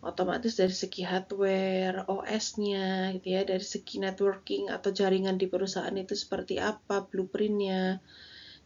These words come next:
dari segi sistem manajemen datanya seperti apa, software aplikasinya seperti apa, ada apa saja, itu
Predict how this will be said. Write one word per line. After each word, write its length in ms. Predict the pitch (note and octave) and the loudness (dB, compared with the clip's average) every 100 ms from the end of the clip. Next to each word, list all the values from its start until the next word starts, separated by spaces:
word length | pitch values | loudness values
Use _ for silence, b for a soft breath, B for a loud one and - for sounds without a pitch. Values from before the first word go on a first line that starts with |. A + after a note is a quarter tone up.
| - | 0
dari 160 | F3+ | 2
segi 480 | F#3 F#3 - F#3 F#3 | 2 -2 0 2 2
sistem 400 | F#3 F#3 - F#3+ | 2 0 2 4
manajemen 720 | F#3+ F#3 F#3+ F#3+ F#3+ F#3+ F#3+ | 6 6 4 2 2 4 4
datanya 400 | F#3 F#3 F#3+ G3 | 2 2 2 2
seperti 400 | F#3+ - F#3 - | -2 -4 -4 0
apa, 800 | - A3 A3 - G3 G3 G3 G3 - B B B B | 4 2 2 -2 0 2 0 -2 -6 B B B B
software 400 | - G3 F#3+ F#3 | 0 2 4 4
aplikasinya 640 | F#3 F#3 F#3 F#3 F#3+ G#3 | 2 0 0 0 0 -2
seperti 480 | G#3 - F#3 - - | -2 -2 -4 0 0
apa, 480 | G#3+ G#3+ - G3+ - | 0 -2 0 2 2
ada 320 | - F#3+ F#3 | 2 2 2
apa 240 | F#3 F#3 F#3 | 2 0 2
saja, 640 | G#3 G#3 G#3 G3 G3 F#3 | 0 2 2 4 4 2
itu 240 | F#3+ - | -2 0